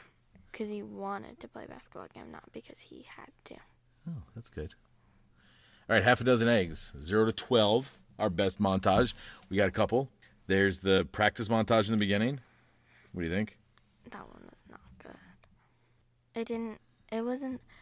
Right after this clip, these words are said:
Speaker 1: it was okay, but
Speaker 2: Didn't really show, like, passage of time.
Speaker 1: No,
Speaker 2: So
Speaker 1: it was an hour.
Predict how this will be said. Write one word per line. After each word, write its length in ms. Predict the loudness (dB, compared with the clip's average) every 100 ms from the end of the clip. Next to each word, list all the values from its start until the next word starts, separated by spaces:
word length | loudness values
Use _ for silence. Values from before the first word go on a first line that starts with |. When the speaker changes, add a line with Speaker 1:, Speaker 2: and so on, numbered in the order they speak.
| _ -20 _ _ _ _ -4
Speaker 1:
it 100 | -2
was 220 | 0 -2
okay, 580 | -4 -8 -12 -12 -14 -16
but 180 | -16 -16 -16 -16 -18 -20 _ _ _ _ _ -8
Speaker 2:
Didn't 140 | -4
really 120 | 0 0
show, 160 | 2
like, 160 | 0 -2
passage 400 | -2 -2 -4 -10
of 80 | -10
time. 500 | -6 -6 -6 -8 -10
Speaker 1:
No, 140 | -8
Speaker 2:
So 420 | -6 -4 -2 -2 -4
Speaker 1:
it 80 | -6
was 160 | -6
an 140 | -10 -12
hour. 460 | -12 -12 -12 -12